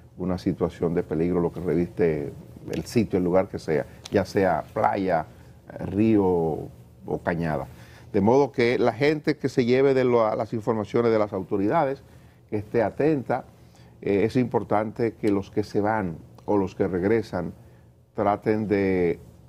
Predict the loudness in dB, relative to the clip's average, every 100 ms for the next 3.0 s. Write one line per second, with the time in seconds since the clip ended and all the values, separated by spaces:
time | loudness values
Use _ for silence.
0 | -20 _ -6 0 0 0 0 -2 -2 -6
1 | -18 -20 -20 -8 -2 0 0 -2 -4 -2
2 | -2 0 0 0 -2 -4 2 4 4 0